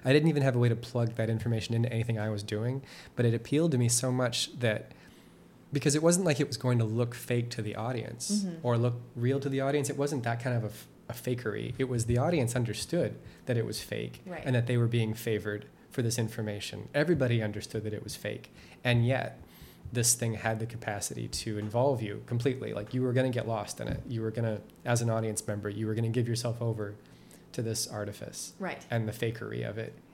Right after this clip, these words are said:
Speaker 1: and still get something emotional in, out of it. And you were gonna involve yourself, and it was gonna remind you of things, you know, all that
Speaker 2: Yeah.
Speaker 1: capacity that stories have. The artifice didn't get in the way. It just helped deliver the information you needed to be involved. And that's
Speaker 2: Yeah.
Speaker 1: such an interesting thing. And picture books are really a lot like that,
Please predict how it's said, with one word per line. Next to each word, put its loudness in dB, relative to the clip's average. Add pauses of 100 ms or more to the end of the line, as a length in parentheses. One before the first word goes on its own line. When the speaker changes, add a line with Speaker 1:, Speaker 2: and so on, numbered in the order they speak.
(120)
Speaker 1:
and 4
still 2
get 2
something 2
emotional 0
in, -6 (280)
out 2
of -6
it. -8 (180)
And 0
you 0
were -2
gonna -2
involve -4
yourself, -8 (120)
and -2
it -2
was -4
gonna -2
remind -2
you -6
of -10
things, -10
you -2
know, 2
all 0
that 0
Speaker 2:
Yeah. -8
Speaker 1:
capacity 2
that 0 (420)
stories 2
have. 8 (420)
The -2
artifice 4
didn't 2
get 0
in 0
the 0
way. 0
It 0
just -2
helped -2
deliver 4
the 4
information 2
you 0
needed -6 (120)
to -8
be -6
involved. -4
And 0
that's 0
Speaker 2:
Yeah. -4
Speaker 1:
such -4
an 2
interesting 0
thing. 4
And 6
picture 2
books 0
are 2
really 2
a -2
lot -2
like -2
that, -2